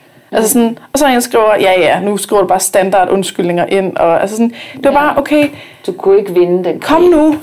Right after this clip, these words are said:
Speaker 2: altså,
Speaker 1: Ja.
Speaker 2: hvor, hvorfor er det, vi bare gerne, altså, jeg, jeg bliver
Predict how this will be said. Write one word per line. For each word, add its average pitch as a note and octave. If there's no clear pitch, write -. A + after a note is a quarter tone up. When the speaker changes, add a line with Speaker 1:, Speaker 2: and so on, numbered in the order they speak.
Speaker 2:
altså, B3
Speaker 1:
Ja. A#3+
Speaker 2:
hvor, C#4
hvorfor D4
er B3+
det, B3+
vi C4+
bare B3
gerne, A#3+
altså, A#3+
jeg, B3+
jeg -
bliver C4